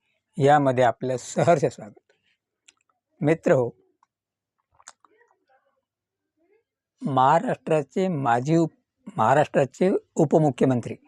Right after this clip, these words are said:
माननीय देवेंद्रजी फडणवीस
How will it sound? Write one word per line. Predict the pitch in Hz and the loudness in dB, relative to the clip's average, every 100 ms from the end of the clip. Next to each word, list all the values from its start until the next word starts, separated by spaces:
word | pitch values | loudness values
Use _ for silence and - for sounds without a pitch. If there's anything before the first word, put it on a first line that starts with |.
| - - - _ _ - _ | -20 -20 -20 _ _ -20 _
माननीय | 127 127 151 156 156 156 | 2 2 2 0 0 -2
देवेंद्रजी | 127 127 135 143 139 139 - | -2 -2 0 0 0 -2 -6
फडणवीस | 127 120 131 92 - - | -4 -2 -4 -8 -14 -20